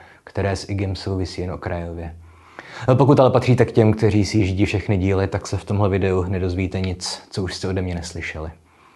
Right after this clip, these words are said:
Snad s výjimkou nějakých informací z Igova života. Takže tolik klasická technická omáčka na úvod a teď už se můžeme podívat na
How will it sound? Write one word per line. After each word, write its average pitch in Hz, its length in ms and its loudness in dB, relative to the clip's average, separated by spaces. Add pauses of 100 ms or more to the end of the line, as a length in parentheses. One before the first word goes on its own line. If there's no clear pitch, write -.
(360)
Snad 107 220 2
s 92 60 2
výjimkou 98 400 2
nějakých 95 500 0
informací 92 640 -2
z - 100 -6
Igova 92 340 -4
života. 85 500 -8 (1000)
Takže 151 300 8
tolik 139 320 6
klasická 120 800 4
technická 117 640 4
omáčka 117 380 4
na 123 100 4
úvod 156 360 6
a 104 40 -2
teď - 140 -6
už 110 140 -2
se 117 80 -2
můžeme 104 220 2
podívat 101 380 0
na 101 100 0